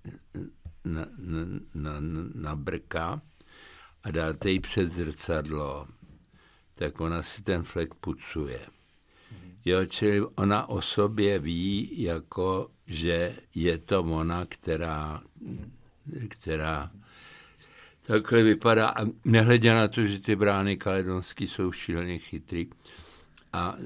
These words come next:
Speaker 1: s takovýmhle mozečkem prostě mají výkony úžasný.
Speaker 2: Něco podobného jako ten Newberg, a říkal i Carl Gustav Jung,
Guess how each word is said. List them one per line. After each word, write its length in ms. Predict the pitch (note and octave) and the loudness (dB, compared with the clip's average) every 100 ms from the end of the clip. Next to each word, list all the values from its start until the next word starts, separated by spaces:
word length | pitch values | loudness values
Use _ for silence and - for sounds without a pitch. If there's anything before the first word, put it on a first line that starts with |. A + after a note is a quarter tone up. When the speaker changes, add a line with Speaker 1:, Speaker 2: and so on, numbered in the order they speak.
| - | -14
Speaker 1:
s 200 | - - | -16 -8
takovýmhle 640 | - F#2 - G2+ F#2+ F#2+ | -4 -4 0 0 0 -2
mozečkem 920 | F#2 F#2 F2 F#2 - - G2 F#2 F#2 C3 - E3 - | -2 -4 -2 -2 -4 -6 -4 -4 -6 -12 -20 -20 -10
prostě 520 | F2 D#2+ - G2 F2 E2 - | -8 -8 -8 -6 -6 -8 -8
mají 320 | E2 E2+ E2 | -6 -4 -6
výkony 520 | D#2+ D2+ - F2 E2+ | -6 -10 -8 -6 -4
úžasný. 720 | - D2+ E2 D#2+ - - F#2 - - | -8 -10 -12 -12 -16 -16 -16 -18 -14
Speaker 2:
Něco 220 | A2+ D3+ | -12 -10
podobného 500 | D3+ C3 B2 C#3 C#3+ | -8 -8 -8 -6 -4
jako 200 | C3+ C#3 | -4 -6
ten 280 | D3 D3 C#3 | -8 -8 -8
Newberg, 540 | A2+ A2+ A2 A#2+ C3 - _ - | -10 -8 -6 -6 -8 -14 _ -14
a 360 | G#2+ G#2+ G#2 G2+ - - - | -10 -8 -10 -12 -20 -20 -18
říkal 420 | A#2+ A2+ B2+ A#2+ A#2+ | -14 -10 -8 -8 -6
i 40 | |
Carl 220 | A#2+ A#2 | -6 -6
Gustav 380 | A#2+ A#2+ C#3 - | -6 -6 -6 -6
Jung, 280 | G2+ G2 | -8 -10